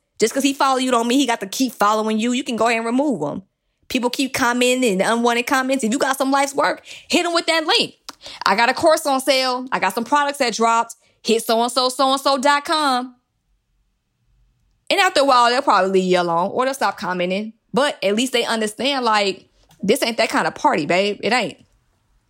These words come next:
So I guess it just goes back to assert your boundaries, babe. Stop these creeps, man. Let 'em know. And don't forget, you know, you don't have to subject yourself to unwanted attention. People think, uh, because you put it on there, you must want attention. No.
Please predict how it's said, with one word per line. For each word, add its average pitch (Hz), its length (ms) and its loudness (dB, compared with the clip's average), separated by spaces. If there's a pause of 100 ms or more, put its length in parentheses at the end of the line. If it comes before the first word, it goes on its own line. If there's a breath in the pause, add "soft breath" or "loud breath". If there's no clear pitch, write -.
(100)
So - 160 -2
I 202 80 2
guess 240 180 -2
it 247 80 -2
just 208 140 0
goes 214 180 4
back 190 260 0
to 175 220 2 (360 loud breath)
assert 269 280 -2
your 254 120 2
boundaries, 220 420 0
babe. 254 460 0 (600 loud breath)
Stop 262 300 0
these 262 160 0
creeps, - 480 -2
man. 214 240 0
Let 226 100 2
'em 233 100 0
know. 247 320 0 (200)
And 180 160 0
don't 208 160 0
forget, 233 300 -2
you 190 60 -6
know, 202 260 0 (1300 loud breath)
you 190 100 -2
don't 240 100 4
have 247 80 0
to 240 80 -8
subject 226 340 0
yourself 208 300 0
to 190 200 0
unwanted 196 360 2
attention. 185 520 -4 (440)
People 240 240 0
think, 240 260 0 (140)
uh, 196 160 2
because 202 280 0
you 214 60 -2
put 226 220 0
it 214 60 2
on 190 100 0
there, 185 100 2
you 196 160 2
must 202 420 2
want 196 200 -2
attention. - 500 -6
No. 254 380 -4